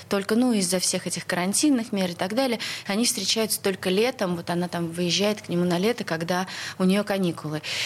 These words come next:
И поначалу это были просто очень те-, это был такой сначала разрыв, это были какие-то страсти тяжелые.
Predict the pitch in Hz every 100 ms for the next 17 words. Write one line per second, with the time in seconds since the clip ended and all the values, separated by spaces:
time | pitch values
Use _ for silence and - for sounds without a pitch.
0 | - - - 202 202 196 202 202 202 -
1 | 262 294 240 - 185 190 185 196 202 -
2 | 202 - 190 208 - 190 - 190 - 190
3 | 185 190 185 180 196 185 185 - 180 185
4 | 180 170 160 185 165 160 156 185 165 185
5 | 185 180 175 - 190 185 - - 170 175
6 | 165 - 180 170 175 165 175 165 151